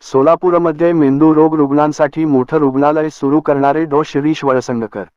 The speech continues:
डॉक्टर शिरीष वळसंगकर हे सोलापुरातील पहिले न्यूरोलॉजिस्ट होते. डॉक्टर वळसंगकर यांनी मेंदूवर विविध आणि अत्याधुनिक पद्धतीने उपचार करण्यासाठी अत्याधुनिक रुग्णालय सुरू केलं होतं.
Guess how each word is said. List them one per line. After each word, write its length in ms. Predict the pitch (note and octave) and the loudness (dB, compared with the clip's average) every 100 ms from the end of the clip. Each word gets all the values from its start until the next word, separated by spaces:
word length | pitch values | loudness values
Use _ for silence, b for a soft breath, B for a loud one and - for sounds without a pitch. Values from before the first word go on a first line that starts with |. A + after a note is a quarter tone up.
| _ _ - | _ _ -8
डॉक्टर 520 | A#2 B2+ - D3+ A2+ E2 _ _ | -2 -2 -2 -2 -2 -4 _ _
शिरीष 460 | - C3+ E3 F#3+ | -4 0 0 0
वळसंगकर 720 | D#3+ C#3+ C3+ D#3+ D#3+ D#3+ E3+ E3 | 0 0 -2 -2 0 0 0 0
हे 200 | D3+ D#3+ | -4 -6
सोलापुरातील 800 | - C3 D3 D#3 D#3 D3+ E3+ E3 | -2 2 2 0 0 0 -2 -4
पहिले 360 | C3+ B2+ D#3 | -4 0 0
न्यूरोलॉजिस्ट 760 | E3+ B2+ C3 C#3+ C3+ D3 D#3+ C3 | 0 0 0 0 0 -4 -6 -8
होते. 300 | A#2 G#2 E2+ _ _ _ | -6 -8 -14 _ _ _
डॉक्टर 540 | A#2 B2 C3 _ C#3+ F#2+ - _ | -4 -2 -2 _ -2 -2 -8 _
वळसंगकर 720 | A#2 A#2+ D3+ - F3 E3+ F#3 F3 | -2 0 0 0 -2 0 0 0
यांनी 360 | D3+ C#3+ D#3+ | 0 0 0
मेंदूवर 520 | D#3 C3 C#3 D#3+ E3 | 0 0 2 4 2
विविध 360 | D#3 C3+ C#3+ D#3 | 0 -4 -4 0
आणि 240 | D#3+ D3+ | 0 2
अत्याधुनिक 640 | D#3+ B2 C#3+ D3 D3 D#3+ - | -2 -2 -2 0 0 -4 -2
पद्धतीने 500 | C3 A#2+ C#3 D#3 D#3+ | -4 -4 -4 0 2
उपचार 400 | D3 B2+ - D#3 | 0 -2 -2 -2
करण्यासाठी 680 | D3 C3+ C3+ C#3+ C#3+ C3+ D#3 | 0 -2 -2 0 -2 -2 -4
अत्याधुनिक 640 | C3 - C#3+ C#3 D#3 D#3+ | -4 -2 -2 -2 -4 -4
रुग्णालय 480 | C3+ A#2+ C3+ D3+ D#3 | -4 -2 0 0 -4
सुरू 280 | - D3+ D#3 | -4 -2 -2
केलं 240 | D3+ C3 | 0 -2
होतं. 320 | G#2+ G#2 G2 | -2 -8 -12